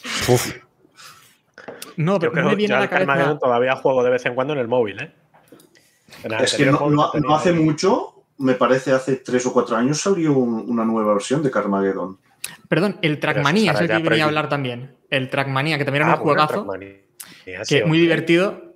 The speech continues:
Speaker 2: eh, físicas bastante decentes, pero que los circuitos eran, pues, con loopings y
Speaker 3: Mm.
Speaker 2: el coche se iba volando, ¿no? Y demás. Pero, bueno, lo que venía preguntándome Iván, yo me estoy divirtiendo mucho con el Fórmula uno dos mil, dos mil veintiuno, porque además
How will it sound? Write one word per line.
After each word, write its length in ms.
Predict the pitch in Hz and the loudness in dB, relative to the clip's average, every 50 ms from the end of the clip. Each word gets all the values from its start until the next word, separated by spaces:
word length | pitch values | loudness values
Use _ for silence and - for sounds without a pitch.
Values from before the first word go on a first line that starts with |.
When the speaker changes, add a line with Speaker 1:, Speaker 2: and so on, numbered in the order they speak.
| _ | _
Speaker 2:
eh, 280 | - 139 131 127 127 - - | 0 2 2 2 0 -2 -4
físicas 460 | - 170 170 - 220 214 156 131 123 | -4 -2 -2 -2 -2 -2 -2 -2 -2
bastante 580 | 131 127 - - 139 143 147 180 170 165 160 | -4 -8 -6 -6 -6 -4 -2 0 0 0 2
decentes, 640 | 147 143 131 139 147 147 151 147 180 233 262 - - _ _ _ _ - | 0 0 -2 -2 -2 -4 -2 -2 -4 -4 -6 -8 -14 _ _ _ _ -2
pero 240 | 151 131 127 120 | 0 0 0 0
que 200 | 127 127 120 120 | -2 -4 -6 -2
los 160 | 120 131 127 - | 0 -2 -2 0
circuitos 440 | - 131 131 - 139 131 156 147 - | -2 -4 -4 -2 -2 -2 -2 -2 -2
eran, 260 | 135 127 135 147 147 | 0 0 0 -2 -2
pues, 140 | 135 127 - | -4 -6 -8
con 240 | - - 120 113 120 | -10 -12 -10 -4 -2
loopings 580 | 139 170 170 - 135 127 131 131 131 131 - - | -2 -2 -2 -2 -2 -2 -2 -2 -4 -6 -6 -8
y 480 | 123 123 120 120 123 - - - - 123 | -6 -6 -6 -6 -6 -6 -8 -10 -10 -12
Speaker 3:
Mm. 60 | 123 | -10
Speaker 2:
el 80 | 135 139 | -8 -4
coche 180 | 147 139 131 | -4 -4 -4
se 60 | 139 139 | -4 -2
iba 140 | 131 127 | -2 -2
volando, 420 | 123 123 123 143 165 165 143 135 127 | 0 0 0 -2 0 0 -2 -2 -2
¿no? 160 | 123 147 160 | -4 -4 -6
Y 80 | 139 127 | -4 -4
demás. 300 | 127 139 143 151 - - - - - - - - - - - - _ _ _ _ _ | -4 -2 -4 -4 -6 -8 -12 -16 -16 -16 -18 -18 -18 -18 -20 -20 _ _ _ _ _
Pero, 360 | - 160 151 143 143 139 135 | -2 0 0 2 2 2 2
bueno, 160 | 139 156 143 127 | 2 2 2 2
lo 80 | 131 123 | 2 2
que 60 | 131 | 2
venía 320 | 127 131 143 147 156 160 | 0 2 2 0 0 0
preguntándome 440 | - 165 160 170 156 165 160 160 160 | 0 0 0 2 2 0 0 0 0
Iván, 400 | 156 147 151 165 180 175 - - - - - _ _ _ _ _ _ - | 0 0 0 0 -2 -6 -12 -18 -20 -20 -20 _ _ _ _ _ _ -18
yo 180 | 139 131 139 165 | -8 -4 0 0
me 60 | 214 | 2
estoy 140 | 185 - 185 | 2 2 2
divirtiendo 360 | 185 190 180 147 - 180 175 147 | 2 2 0 0 0 0 0 0
mucho 200 | 139 147 190 156 | 0 -2 -2 0
con 100 | 147 135 | 0 0
el 80 | 131 | -2
Fórmula 680 | - - 147 143 139 135 135 131 131 131 127 127 127 - - - _ | -2 -2 -4 -2 -2 0 2 2 2 2 0 0 -2 -4 -8 -12 _
uno 280 | - 143 143 139 135 135 | -2 -2 0 0 0 -2
dos 140 | 127 131 131 | -2 -4 -4
mil, 560 | 135 135 131 131 127 127 127 123 123 120 123 - | -4 -2 -2 -2 0 0 -2 -2 -4 -6 -10 -8
dos 160 | - 139 135 | -6 -2 0
mil 100 | 143 143 | 0 0
veintiuno, 280 | 143 143 135 143 151 185 | 0 0 2 2 0 2
porque 160 | 185 156 147 | 0 0 0
además 320 | 131 131 135 151 165 - | 2 2 2 0 -2 -4